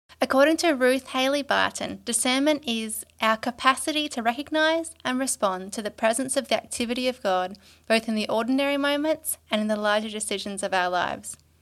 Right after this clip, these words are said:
It is about having eyes to see God at work in and around us. It is recognising the way God has shaped us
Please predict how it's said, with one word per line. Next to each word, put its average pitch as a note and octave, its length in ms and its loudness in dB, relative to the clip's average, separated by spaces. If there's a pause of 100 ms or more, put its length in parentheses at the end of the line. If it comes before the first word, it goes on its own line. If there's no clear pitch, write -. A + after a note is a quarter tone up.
(1000)
It A#3 100 -4
is A#3+ 100 -2
about A#3+ 240 4
having A#3 320 4
eyes A#3+ 340 6
to C#4 140 -2
see A#3+ 240 0
God A3+ 260 4
at - 140 -2
work A3 500 2
in C4 360 2
and A3 100 2
around G3 440 -2
us. F#3+ 280 -2 (340)
It A3 100 2
is A3 100 -4
recognising B3+ 560 2
the A#3 100 0
way G#3 220 2
God G#3 300 0
has G#3 120 -6
shaped - 400 2
us D4 320 -2